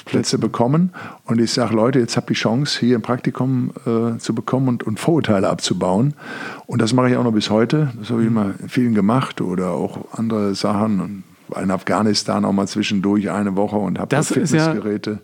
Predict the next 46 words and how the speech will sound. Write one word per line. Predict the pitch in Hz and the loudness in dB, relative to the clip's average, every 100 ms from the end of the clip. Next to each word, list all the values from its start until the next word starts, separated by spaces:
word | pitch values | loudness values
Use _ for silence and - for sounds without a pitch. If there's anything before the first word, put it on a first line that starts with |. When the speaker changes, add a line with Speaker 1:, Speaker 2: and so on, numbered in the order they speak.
| - | -6
Speaker 2:
also | - 147 | 0 2
du, | 151 147 | 2 2
du | 156 | 2
hast | 143 | 0
Fitnessgeräte | - 214 202 208 165 151 | 0 0 0 2 0 2
Speaker 1:
Mhm. | |
Speaker 2:
hingebracht | 156 160 147 143 | 2 2 0 0
und | 156 | 0
auch | 156 | 0
die | 131 | 0
Soldaten | 139 139 120 127 156 | 0 2 2 0 0
besucht. | 139 156 151 | 0 0 0
Du | |
warst | 135 131 | 0 0
ja | 127 | 0
selber | 123 147 | 2 2
bei | 147 143 | 2 2
der | 135 | 2
Bundeswehr. | 131 147 160 - 165 165 - | 2 2 0 0 0 0 -2
Speaker 1:
Mhm. | - 196 202 160 | -2 -2 -2 -4
Speaker 2:
Wa-, | - 208 | -4 -2
was | 160 160 | 0 2
hat | 170 139 | 2 0
dieser | 143 160 | 0 2
Besuch | 156 147 175 - | 2 0 -2 -4
mit | - 202 165 139 143 | -4 0 0 0 2
dir | 156 | 2
gemacht? | 156 127 156 - | 4 2 0 0
Weil | 156 139 | 0 0
ich | - | 0
höre | 165 | 0
von | 165 139 | 2 0
vielen, | - 165 175 | 2 2 2
die | 135 | 0
dort | 127 143 151 | 0 0 0
waren, | 160 160 | 0 2
wenn | 139 143 | 2 2
du | |
da | 139 139 | 2 2
mal | 143 147 | 2 0
im | 151 | 0
Massa | 135 143 151 | 0 0 0
al-Sharif | 160 143 139 135 156 175 | 0 0 0 0 0 0
oder | 156 | 0
so | 147 156 | 2 0
reingehst, | 127 131 156 165 160 | 2 0 2 2 0